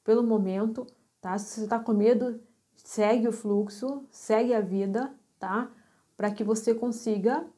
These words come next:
né, é, ter as realizações que você almeja, tá? Nove de paus aqui, em suma,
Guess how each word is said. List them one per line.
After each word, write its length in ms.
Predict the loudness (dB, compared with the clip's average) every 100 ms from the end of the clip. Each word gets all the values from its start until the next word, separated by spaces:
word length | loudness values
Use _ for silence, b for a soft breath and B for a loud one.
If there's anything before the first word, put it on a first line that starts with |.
| _
né, 500 | -4 -2 -2 -4 -4
é, 220 | -2 -2
ter 400 | -2 0 2 2 0
as 220 | -2 0
realizações 680 | 0 2 0 -2 -4 -8 -6
que 40 |
você 220 | -10 -6
almeja, 480 | -4 -4 -6 -8 -14 -20 _ _ _ _
tá? 400 | -6 2 2 2 -10 b b b b -8
Nove 240 | -6 -2
de 120 | -2
paus 320 | 0 4 4 4
aqui, 200 | 0 -6
em 80 |
suma, 540 | -6 -6 -4 0 0